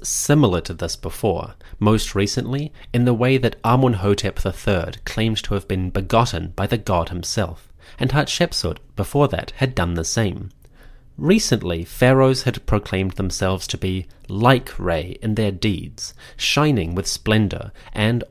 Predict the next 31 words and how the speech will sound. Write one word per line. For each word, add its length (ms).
all-powerful 920
across 540
all 260
lands. 640
Of 100
course, 340
this 280
had 140
all 240
culminated 880
in 100
the 100
idea 400
of 220
Amenhotep 760
the 100
third, 480
the 80
dazzling 640
sun 340
disk, 380
who 140
was 260
the 100
greatest 640
king 400
and 160
a 40
divine 520
being 420
with 200